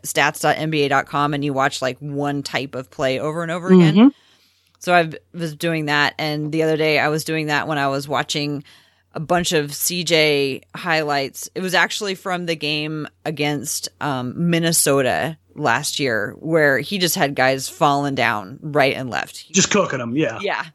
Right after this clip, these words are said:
Speaker 1: <laughs> And anyway, I was listening to it while I w-, or I was watching it while I was listening to Lionel Richie, and I was struck by, like, "Oh my God, this is the best combination." So I recommend that to
Speaker 2: <laughs>
Speaker 1: anybody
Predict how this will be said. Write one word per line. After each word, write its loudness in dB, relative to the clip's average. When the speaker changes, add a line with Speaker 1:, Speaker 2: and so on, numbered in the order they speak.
Speaker 1:
<laughs> -6
And -2
anyway, 4
I 6
was -4
listening 0
to -2
it 0
while 2
I 0
w-, -2
or 2
I 4
was -2
watching -2
it -2
while 2
I 4
was -4
listening -6
to -4
Lionel -4
Richie, -6
and 0
I 4
was -2
struck -2
by, 2
like, -2
"Oh 4
my 2
God, 0
this -4
is -6
the 2
best -2
combination." -8
So -8
I -6
recommend 0
that -2
to -4
Speaker 2:
<laughs> -
Speaker 1:
anybody 0